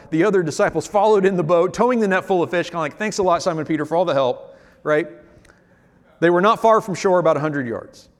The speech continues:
When they landed, they saw a fire of burning coals there with fish on it and some bread. Jesus said to them, "Come and have breakfast." I can't imagine if he didn't have a little twinkle in his eye. Like, "Yeah, it's me, and I got some breakfast for you, right?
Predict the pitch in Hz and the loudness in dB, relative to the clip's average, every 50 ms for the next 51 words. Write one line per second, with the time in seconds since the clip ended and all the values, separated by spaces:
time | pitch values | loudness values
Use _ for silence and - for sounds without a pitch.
0 | _ _ _ _ _ _ _ _ - _ - - - - _ _ 170 202 220 240 | _ _ _ _ _ _ _ _ -20 _ -20 -20 -20 -20 _ _ -4 0 0 2
1 | 247 240 247 254 254 247 190 127 101 101 123 - - _ _ _ _ _ _ _ | 2 2 2 2 2 0 -2 -4 -6 -10 -12 -18 -20 _ _ _ _ _ _ _
2 | _ - 170 - - 202 175 156 - - 180 175 190 208 226 247 262 269 247 202 | _ -8 -6 -2 0 0 0 -2 -2 -4 -4 -2 0 0 2 2 0 0 -2 -4
3 | 151 131 127 165 180 185 185 202 208 208 - - - 165 151 135 120 113 143 175 | -6 -4 -2 -2 -2 -2 -4 -4 -6 -8 -8 -6 -4 -2 -2 -2 -2 -4 -6 -8
4 | 170 - - 127 123 123 110 104 104 135 - - 165 165 165 - - 214 233 226 | -10 -12 -12 -8 -6 -4 -4 -2 -2 -4 -4 -4 -6 -8 -8 -4 -2 -2 -2 -2
5 | - - - - - 101 90 110 151 - - _ - 135 139 139 - 165 160 190 | -4 -10 -12 -12 -12 -12 -12 -14 -16 -18 -20 _ -18 -16 -16 -16 -14 -14 -12 -12
6 | 247 269 - - - - 117 - _ _ _ - 170 170 165 156 - - 240 226 | -12 -10 -10 -12 -14 -14 -18 -20 _ _ _ -10 -8 -8 -8 -8 -8 -6 -6 -6
7 | 156 110 101 101 98 - _ _ _ _ _ _ _ _ - 285 262 247 214 220 | -6 -8 -10 -12 -14 -18 _ _ _ _ _ _ _ _ -8 -8 -6 -6 -6 -6
8 | 214 196 233 - - - - - - - _ _ _ _ _ _ _ _ _ _ | -8 -8 -8 -10 -10 -12 -18 -20 -20 -20 _ _ _ _ _ _ _ _ _ _
9 | _ _ _ _ _ - 277 277 208 170 170 175 175 143 147 147 135 127 151 143 | _ _ _ _ _ -6 -4 -4 -2 0 0 0 -2 -2 -2 -4 -4 -2 -4 -6
10 | 151 151 139 139 147 131 120 110 110 143 151 131 101 - - 165 147 - 123 113 | -6 -6 -6 -6 -6 -4 -4 -4 -4 -2 -4 -4 -4 -6 -8 -8 -8 -8 -10 -10
11 | 104 104 101 107 127 117 95 87 98 127 139 175 220 262 - - 269 269 - 190 | -10 -12 -8 -6 -4 -4 -4 -6 -6 -8 -8 -8 -8 -8 -10 -10 -10 -10 -10 -10
12 | 180 185 190 170 - _ - 165 165 170 185 - - - _ - 175 196 196 - | -10 -10 -10 -12 -16 _ -14 -12 -12 -12 -12 -16 -20 -18 _ -10 -10 -10 -10 -10
13 | 175 135 123 135 135 135 - 127 - - - 127 120 127 127 117 117 120 117 - | -10 -8 -6 -6 -6 -6 -10 -14 -16 -14 -12 -10 -10 -10 -8 -8 -8 -8 -8 -10